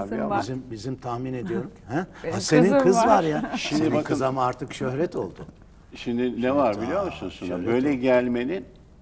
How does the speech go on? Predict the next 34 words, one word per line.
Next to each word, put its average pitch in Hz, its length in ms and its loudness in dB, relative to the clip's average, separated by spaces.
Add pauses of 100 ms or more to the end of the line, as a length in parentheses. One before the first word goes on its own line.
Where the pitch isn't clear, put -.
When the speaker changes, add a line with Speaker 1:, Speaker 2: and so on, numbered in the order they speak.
(160)
Speaker 2:
e, 92 460 -2 (200)
avantajı 113 600 -2
da 196 120 -4
var, 170 200 -2
dezavantajı 82 840 -6
da 67 60 -12
var. - 60 -12 (120)
Speaker 1:
Evet. 185 180 -2 (420)
Speaker 2:
Ya 85 260 -6
Suna 123 360 2
Yıldızoğlu'nun 120 1700 0
Speaker 3:
Kızı 131 260 -2
Speaker 2:
kızı 160 200 4
olarak 107 460 4 (320)
çok 127 100 -2
Speaker 3:
avantajlı 135 480 4
Speaker 2:
şey 104 40 2 (140)
bekle-, 110 140 -2
Speaker 3:
geldi. 101 360 -4
Speaker 2:
bekleniyor. 190 400 -4 (100)
Speaker 1:
Hayır, 233 140 4
ortaya 233 400 0
öyle 226 180 0
Speaker 2:
Ay, - 100 2
Speaker 1:
çıkmadı 247 260 0
Speaker 2:
isim 139 120 2
Speaker 1:
ki. 135 60 4
Speaker 2:
olarak 131 420 6
öyle 139 260 0
geliyorsa, 143 540 0
Speaker 1:
Kullanmadı. 226 640 2
Speaker 2:
hayır, - 140 -14
sizin 113 260 -8
kızı 117 300 -6